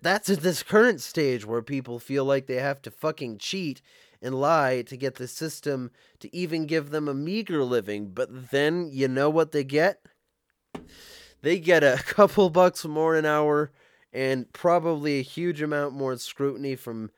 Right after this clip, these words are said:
employers. There's probably gonna be more stringent hiring policies. Uh, it'll be easier to get fired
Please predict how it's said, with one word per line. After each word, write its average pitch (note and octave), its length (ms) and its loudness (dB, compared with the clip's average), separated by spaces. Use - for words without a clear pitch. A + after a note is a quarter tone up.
employers. D#3 960 0
There's A2 200 -8
probably C#3 580 -2
gonna C3 220 -2
be B2+ 160 -4
more C3+ 340 0
stringent C3+ 600 -6
hiring D3 680 0
policies. C#3 920 -2
Uh, A2 360 -2
it'll B2+ 260 0
be A#2+ 220 -10
easier C3+ 400 0
to B2 60 -8
get B2 240 -2
fired C#3 760 6